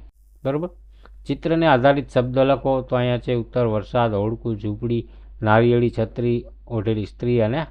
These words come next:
બાળકી. બરોબર, ઉદાહરણ તરીકે અહીંયા આપેલું છે, એના ઉપરથી તમને ખ્યાલ આવી શકે વિદ્યાર્થી મિત્રો.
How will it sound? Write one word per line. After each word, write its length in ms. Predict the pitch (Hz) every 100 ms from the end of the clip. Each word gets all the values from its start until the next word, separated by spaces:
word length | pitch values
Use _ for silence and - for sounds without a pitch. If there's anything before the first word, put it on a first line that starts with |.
| 123
બાળકી. 540 | 107 95 - 98 87 -
બરોબર, 240 | 110 127 143 - - - - - - - - - - - - - - _ _
ઉદાહરણ 500 | 135 127 147 143 143
તરીકે 320 | 127 139 131 135
અહીંયા 220 | 131 120
આપેલું 340 | 104 131 131
છે, 140 | 123 127 110 -
એના 200 | 113 117
ઉપરથી 320 | 113 117 117
તમને 280 | 113 117 117 113 - - - -
ખ્યાલ 240 | 110 110
આવી 180 | 110 113
શકે 300 | 104 101 113
વિદ્યાર્થી 380 | 107 104 107 107
મિત્રો. 340 | 107 101 101